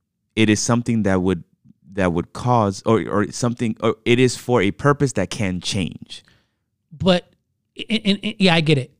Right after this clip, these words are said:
Speaker 2: I don't, I don't think, I don't think they can change it, but they're being told that they have an opportunity to change it.
Speaker 1: Correct. By the person that is desperate trying to stay where they are.
Speaker 2: Right,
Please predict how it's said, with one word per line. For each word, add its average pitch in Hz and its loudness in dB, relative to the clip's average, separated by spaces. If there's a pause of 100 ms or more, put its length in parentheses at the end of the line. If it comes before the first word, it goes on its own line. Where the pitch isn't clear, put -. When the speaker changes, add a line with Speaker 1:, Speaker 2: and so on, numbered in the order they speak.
Speaker 2:
I 165 2
don't, 196 6
I 196 2
don't 208 2
think, 233 0
I 196 4
don't 247 6
think 185 6
they 143 4
can 143 -2
change 139 -6
it, - -16
but 160 -4
they're 208 6
being 190 4
told 135 2 (280)
that 151 -4
they 196 0
have 165 4
an 165 6
opportunity 156 2
to - -16
change - -12
it. - -20
Speaker 1:
Correct. 123 2 (340)
By 120 6
the 117 0
person 127 0
that 98 0
is - -6
desperate 98 -2
trying 101 0
to - -8
stay 92 0 (300)
where 107 6
they 90 4
are. - -2
Speaker 2:
Right, 339 -4